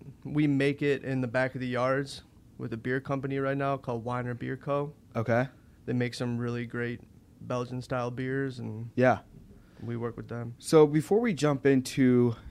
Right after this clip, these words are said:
Speaker 2: your company, your products, and everything like that, I wanted to shout it out real quick. Make sure you guys check it out, 'cause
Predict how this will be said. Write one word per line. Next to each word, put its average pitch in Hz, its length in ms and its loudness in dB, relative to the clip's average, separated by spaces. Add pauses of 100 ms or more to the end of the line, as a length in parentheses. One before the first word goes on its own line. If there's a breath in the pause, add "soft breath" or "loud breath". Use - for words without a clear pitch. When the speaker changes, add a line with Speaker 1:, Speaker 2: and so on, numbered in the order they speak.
Speaker 2:
your 127 160 4
company, 120 400 -2
your 107 100 -2
products, 104 380 -2
and 107 80 -8
everything 101 220 -4
like 92 160 -4
that, 101 120 0
I 98 60 0
wanted 104 200 -2
to 95 60 -6
shout 113 300 0
it 107 80 -2
out 107 180 0
real 104 100 -2
quick. 107 320 -4 (300 loud breath)
Make 117 100 -6
sure 107 140 -8
you 104 60 0
guys 101 200 -4 (140)
check 113 240 -2
it 104 80 -4
out, 101 260 -2
'cause - 280 -10